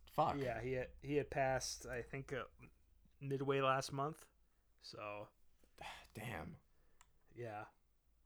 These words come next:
Speaker 2: So.
Speaker 1: Okay.
Speaker 2: I hope, yeah, rest in peace, do something wickedly cool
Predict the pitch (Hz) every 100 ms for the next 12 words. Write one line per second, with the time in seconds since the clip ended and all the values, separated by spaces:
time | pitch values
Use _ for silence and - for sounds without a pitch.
0 | _ - - - - - - - - -
1 | _ - - - - - - - 107 104
2 | 101 - - - - - - - - -
3 | - _ - _ - - - - - -
4 | 113 110 80 90 - - - 131 139 -
5 | _ - - - 139 117 - 127 151 -
6 | 175 - 180 180 - - - 147 151 -
7 | 160 156 160 156 156 160 165 165 156 170
8 | 160 165 160